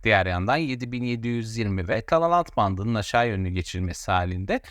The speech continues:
endekste satış baskısı kuvvetlenebilir. Aşağı yönlü olarak yedi bin beş yüz kırk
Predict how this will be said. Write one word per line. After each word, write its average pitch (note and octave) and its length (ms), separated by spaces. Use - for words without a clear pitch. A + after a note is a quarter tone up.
endekste F3+ 520
satış - 380
baskısı G2 400
kuvvetlenebilir. A#2 920
Aşağı G#2 320
yönlü G2 220
olarak F#2+ 380
yedi G2 180
bin F#2+ 180
beş F#2+ 240
yüz - 160
kırk - 320